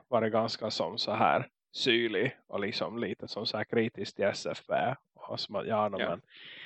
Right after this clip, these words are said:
Speaker 1: vad är det för att vi ska rösta på de här? Inte gör de ju någonting. De är ju liksom bara någon sån här utsträckning av, eh, Folkpartiet, känns det som. Eh, men sen såg jag vad som hände när de inte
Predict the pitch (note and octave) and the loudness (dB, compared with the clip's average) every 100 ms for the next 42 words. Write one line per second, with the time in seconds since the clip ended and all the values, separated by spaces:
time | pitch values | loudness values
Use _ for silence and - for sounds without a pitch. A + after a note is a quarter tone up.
0 | - - - - - G#2 G#2+ - G#2+ G#2 | -16 -16 -20 -10 2 4 4 0 0 2
1 | G2+ G#2+ G#2+ G#2 - A2+ A2 G#2+ G#2 F2+ | -2 0 2 2 0 -6 -2 -2 2 2
2 | G#2+ A2+ A#2 A2 G#2+ G#2+ G#2 F#2 G2+ - | 2 4 8 8 6 0 -4 -4 -8 -8
3 | C2 D2 B2 - - G#2+ G#2 G2 F2 E2 | -10 -10 -12 -16 -10 -4 -2 -2 -4 -6
4 | - F2 F#2+ F2 F2 D#2 A2 G#2 C#2+ - | -4 -4 -4 -4 -4 -6 -6 -6 -6 -6
5 | _ _ _ - _ - F#3+ - - G2+ | _ _ _ -20 _ -10 -8 -6 0 0
6 | - G#2 F#2+ E2+ A1+ F#2+ A2+ _ _ - | 0 -6 -2 2 2 0 -8 _ _ -2
7 | C2 D#2 C#2+ C#2+ C2+ G2 A2+ - F2 - | 2 2 0 -2 -2 -4 -6 -4 -4 -4
8 | - - D2+ D#2 F2 - E2 - - - | -10 -8 -6 -4 -6 -6 -8 -8 -10 -8
9 | C#2 - _ _ _ _ _ - - _ | -8 -10 _ _ _ _ _ -20 -20 _
10 | - G#2+ G2 G2 G2 - _ _ _ _ | 6 8 8 8 6 2 _ _ _ _
11 | _ _ - B2+ C3 B2+ C3+ C#3 F3+ F3+ | _ _ 0 6 6 6 4 6 6 8
12 | C3 C3 A#2+ - B2 A#2 A#2 A#2+ - _ | 4 4 0 6 6 6 -2 -8 -20 _
13 | _ _ _ _ _ _ _ B2 A2+ A2+ | _ _ _ _ _ _ _ -8 -4 4
14 | E3+ G3 | 4 4